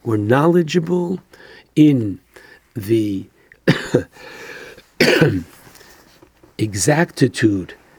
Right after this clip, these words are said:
of the mathematics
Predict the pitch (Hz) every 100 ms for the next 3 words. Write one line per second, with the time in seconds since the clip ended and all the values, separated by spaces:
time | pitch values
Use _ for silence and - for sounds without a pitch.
0 | _ - - 113 107 101 95 - _ _
1 | _ _ _ _ - 98 101 101 95 95
2 | 95 - _ _ _ - _ _ _ _
3 | _ 113 110 151 143 110 - - 123 113
4 | 139 139 - - - -